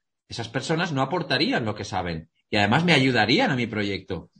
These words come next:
Entonces, eso es, eso es importantísimo. Y fijando, y fíjate que es que incluso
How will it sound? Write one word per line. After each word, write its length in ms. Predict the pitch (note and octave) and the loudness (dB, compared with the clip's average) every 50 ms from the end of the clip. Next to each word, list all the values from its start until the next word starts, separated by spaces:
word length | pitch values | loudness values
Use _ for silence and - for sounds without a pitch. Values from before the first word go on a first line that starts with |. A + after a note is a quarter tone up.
| _ _ _ _ _ _ | _ _ _ _ _ _
Entonces, 260 | - A#2+ D3+ - - - | 2 4 4 4 4 4
eso 240 | C#3+ C#3+ - F#3 | 4 4 6 4
es, 180 | F3 E3+ - - | 4 4 4 2
eso 140 | D3 C#3 E3+ | 2 2 2
es 80 | - | 2
importantísimo. 480 | F#3+ E3+ D#3+ C#3+ B2 B2 C3 - - B2 | 2 4 4 4 2 2 0 0 2 0
Y 60 | A#2+ | 0
fijando, 340 | A2 - - C#3 D#3+ F3 - - | 0 2 0 0 0 0 -2 -2
y 120 | B2+ A2+ | -2 -2
fíjate 320 | A#2 C3+ - E3 E3+ F#3+ F#3 | -2 -4 -4 -4 -4 -4 -2
que 80 | F3+ | -2
es 120 | D3+ C3+ - | -4 -2 0
que 60 | D#3 | 0
incluso 600 | C3+ C3 B2+ C3 D3+ E3 D#3+ - G3 G3 - - | 0 0 2 4 4 4 4 4 -2 -4 -6 -10